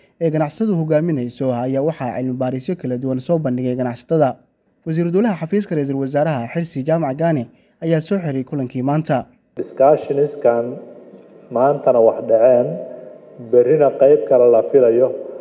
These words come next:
Speaker 2: Waxaa la rabaa inay ka soo baxaan sidii ganacsatooy idinkuna aad u horumari lahaydeen,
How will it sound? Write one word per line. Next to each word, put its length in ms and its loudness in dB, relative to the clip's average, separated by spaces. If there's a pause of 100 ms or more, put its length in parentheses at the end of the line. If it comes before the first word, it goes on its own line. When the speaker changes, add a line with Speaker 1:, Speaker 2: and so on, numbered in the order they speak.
(160)
Speaker 2:
Waxaa 200 4
la 60 4
rabaa 220 4
inay 240 0
ka 120 4
soo 300 4
baxaan 560 0 (920)
sidii 960 2
ganacsatooy 920 4 (640)
idinkuna 520 4
aad 180 6
u 60 6
horumari 440 6
lahaydeen, 680 4